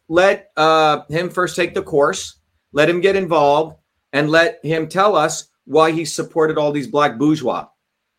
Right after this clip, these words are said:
That's where he needs to begin. And if he's done that, then maybe,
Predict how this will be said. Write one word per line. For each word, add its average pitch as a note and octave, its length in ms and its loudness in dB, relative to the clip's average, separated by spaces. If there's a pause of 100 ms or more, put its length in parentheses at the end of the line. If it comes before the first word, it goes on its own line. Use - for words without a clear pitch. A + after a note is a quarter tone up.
(120)
That's D3 180 -4
where D#3+ 120 0
he D3 60 -2
needs C#3+ 180 -6
to A#2+ 60 -12
begin. C#3+ 440 -2 (320)
And D#3+ 140 -2
if E3 60 -6
he's E3+ 180 -2
done A#3 240 4
that, F3+ 200 0
then F3 120 -2
maybe, F3 540 -2